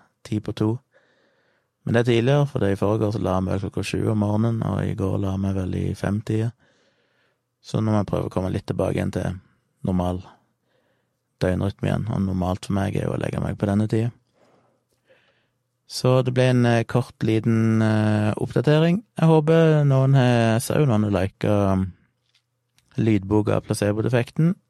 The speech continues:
så jeg vet jo at noen har ventet på den, og forhåpentligvis har tid til å høre på den, og håper lyden er ok og sånn. Jeg fikk vel også en bestilling i dag, når jeg tenker meg om. En som kjøpte bok fra nettsidene.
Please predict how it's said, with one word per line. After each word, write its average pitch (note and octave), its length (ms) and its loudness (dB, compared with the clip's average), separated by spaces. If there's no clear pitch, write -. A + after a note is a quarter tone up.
så - 220 -4
jeg A2 80 -2
vet A#2 220 -4
jo A2+ 60 0
at G#2+ 120 -4
noen G2 220 -2
har G2+ 80 -2
ventet G2+ 280 -8
på G#2+ 60 -4
den, B2 260 -4
og G2+ 180 -6
forhåpentligvis A#2 600 0
har G#2 140 0
tid G#2+ 220 -2
til A2+ 100 0
å G2+ 80 0
høre G#2 140 -2
på B2+ 120 0
den, C3 120 -2
og A2 60 -2
håper G2+ 200 0
lyden G2 320 0
er G2 140 -2
ok G2 160 -4
og G2+ 60 -2
sånn. C3 280 0
Jeg C3+ 100 -8
fikk C3+ 160 -8
vel A#2+ 60 0
også C3+ 120 0
en A2+ 60 -8
bestilling C#3+ 480 -6
i - 60 -6
dag, - 160 -4
når - 120 -8
jeg - 60 -10
tenker - 220 -8
meg - 120 -6
om. A#2 140 -10
En B2+ 120 -8
som A2 120 -10
kjøpte - 340 -8
bok A2 300 -2
fra - 100 -4
nettsidene. C3 480 -4